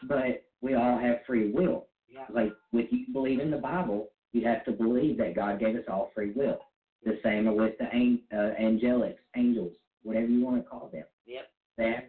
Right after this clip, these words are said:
Speaker 1: free will. They can come and go as they please. They have a
Speaker 2: Yep.
Speaker 1: job to do, but they can come and go as they please.
Speaker 2: Yes, they
Speaker 1: So
Speaker 2: do.
Speaker 1: what, uh, if you believe in angels, then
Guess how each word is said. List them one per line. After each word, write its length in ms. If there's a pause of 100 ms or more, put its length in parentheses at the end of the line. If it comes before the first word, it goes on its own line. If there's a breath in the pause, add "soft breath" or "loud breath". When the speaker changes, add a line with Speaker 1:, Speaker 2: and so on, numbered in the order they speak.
Speaker 1:
free 200
will. 360 (220)
They 160
can 180
come 260
and 120
go 160
as 160
they 140
please. 280
They 140
have 120
a 100
Speaker 2:
Yep. 20
Speaker 1:
job 320
to 60
do, 180 (320)
but 120
they 120
can 180
come 200
and 100
go 160
as 140
they 140
please. 420
Speaker 2:
Yes, 160 (160)
they 60
Speaker 1:
So 100
Speaker 2:
do. 60
Speaker 1:
what, 260 (360)
uh, 160 (220)
if 180
you 220
believe 320
in 140
angels, 540 (540)
then 360